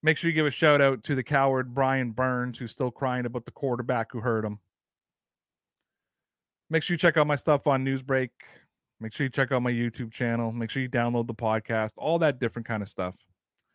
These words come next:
If you're watching the video version, the live version of this, hey, g-,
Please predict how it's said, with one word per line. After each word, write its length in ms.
If 140
you're 100
watching 420
the 80
video 380
version, 380
the 80
live 320
version 360
of 60
this, 240
hey, 180
g-, 60